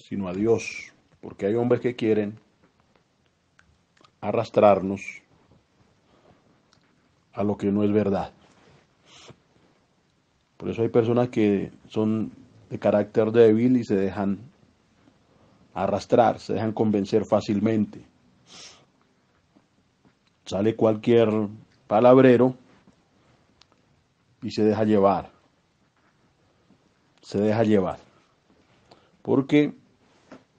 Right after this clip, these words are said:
no tiene firmeza. No hay firmeza.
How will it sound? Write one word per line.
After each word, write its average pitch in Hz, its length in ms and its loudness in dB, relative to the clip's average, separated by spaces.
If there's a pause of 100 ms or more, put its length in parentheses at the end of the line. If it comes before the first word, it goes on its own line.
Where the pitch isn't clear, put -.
(120)
no 110 200 -4
tiene 110 480 4 (220)
firmeza. 101 600 -4 (1300)
No 135 300 2
hay 120 80 4
firmeza. 95 480 -6